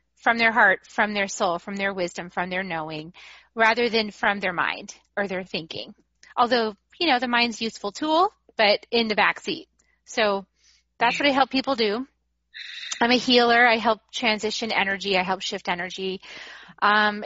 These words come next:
and I'm a channel. So I channel wisdom right currently from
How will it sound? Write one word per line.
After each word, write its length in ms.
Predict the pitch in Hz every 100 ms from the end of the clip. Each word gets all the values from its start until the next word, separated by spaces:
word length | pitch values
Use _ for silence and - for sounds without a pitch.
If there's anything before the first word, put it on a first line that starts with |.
| -
and 440 | 233 240 240 240
I'm 420 | 226 214 233 233
a 60 | 233
channel. 520 | - 226 233 294 170
So 180 | 180 226 202
I 220 | 196 190
channel 760 | - - 202 208 208 208 202 202 - - - _
wisdom 520 | 202 233 240 - 233 220
right 260 | 196 202 -
currently 540 | - 240 226 233 247 262
from 580 | - 214 202 196 196